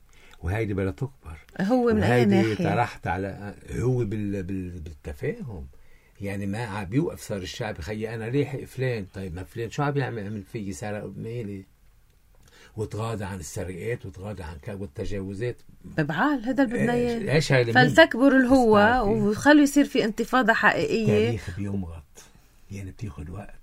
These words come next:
Speaker 1: ما تفكري بكرة.
Speaker 2: مم.
Speaker 1: أزمات بتاخد
Speaker 2: ما عليه،
Speaker 1: وقت.
Speaker 2: بدها نفس.
Speaker 1: بدها نفس طويل، إيه؟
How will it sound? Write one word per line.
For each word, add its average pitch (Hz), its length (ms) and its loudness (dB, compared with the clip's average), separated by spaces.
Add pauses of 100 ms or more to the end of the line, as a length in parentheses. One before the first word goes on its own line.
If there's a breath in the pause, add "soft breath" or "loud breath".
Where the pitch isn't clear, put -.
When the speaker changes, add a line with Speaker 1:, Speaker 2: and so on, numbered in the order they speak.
(100)
Speaker 1:
ما 123 100 -6
تفكري 131 420 -4
بكرة. 95 480 -10 (140)
Speaker 2:
مم. 214 240 -2 (180)
Speaker 1:
أزمات 151 460 4
بتاخد 139 300 0
Speaker 2:
ما 285 60 0
عليه، 320 160 2
Speaker 1:
وقت. 269 200 4
Speaker 2:
بدها 294 140 4
نفس. 302 480 -2 (160)
Speaker 1:
بدها 135 320 2
نفس 160 340 0
طويل، 147 440 -4
إيه؟ 151 200 -4